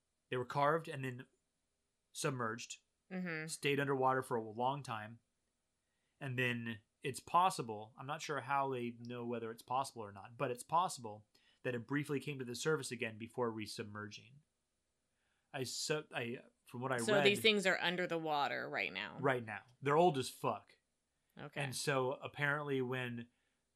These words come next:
Speaker 2: Well,
Speaker 1: some
Speaker 2: probably if they're man-made, one would just assume they were not made under the water from a long time ago, or even any time ago. Like, what do you, what do you make underwater?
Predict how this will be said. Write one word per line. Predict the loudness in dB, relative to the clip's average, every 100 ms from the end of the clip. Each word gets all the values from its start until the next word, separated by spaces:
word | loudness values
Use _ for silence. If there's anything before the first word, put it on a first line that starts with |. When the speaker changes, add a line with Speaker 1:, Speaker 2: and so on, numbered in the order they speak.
| _ _ _ -18 -12 -2
Speaker 2:
Well, | 4 4
Speaker 1:
some | 6 6
Speaker 2:
probably | 6 4
if | 4
they're | 4
man-made, | 4 4 4 4 4 0
one | -2 0 2
would | 0
just | -4 -8
assume | -8 -6 -2 0 0
they | -2
were | -4
not | -6 -6 -4
made | -4 -4 -4
under | -6 -6 -8 -8 -8 -8
the | -8
water | -6 -6 -6 -10 -10
from | -10
a | -10
long | -10 -10
time | -12
ago, | -10 -8 -8 -6
or | -4
even | -4 -4 -4 -6 -4
any | -4 -4
time | -6 -8
ago. | -8 -8
Like, | -8 -6
what | -4
do | -4
you, | -6 -10 _ _ _ _ _
what | -6 -4
do |
you | -4
make | -4 -4
underwater? | -6 -6 -8 -10 -12 -10 -14